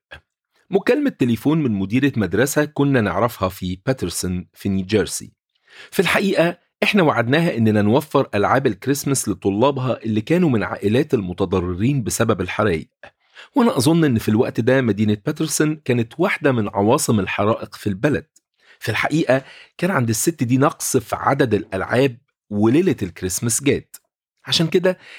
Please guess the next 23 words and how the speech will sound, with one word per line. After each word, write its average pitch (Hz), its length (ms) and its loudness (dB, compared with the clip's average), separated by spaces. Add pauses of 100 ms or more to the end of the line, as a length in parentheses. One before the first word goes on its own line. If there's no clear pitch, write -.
(140)
المكالمة 156 480 2
الطارئة 120 420 0
دي 117 320 -4
المديرة 117 460 2
كانت 117 360 -2
بتسألنا 165 580 -2
إذا 107 200 -2
كنا 104 260 0
نقدر 131 380 0
نساعدها 95 500 -4
ولا 120 220 0
لأ. - 380 -10 (840)
أنا 190 120 4
كنت 220 280 -2
سعيد 165 340 0
جدًا 156 360 0
إني 123 220 -2
أشوف 139 300 -2
أولادنا 127 460 2
وهم 135 340 2
بيستجيبوا 110 640 0
للطلب 107 460 -2
ده. - 180 -10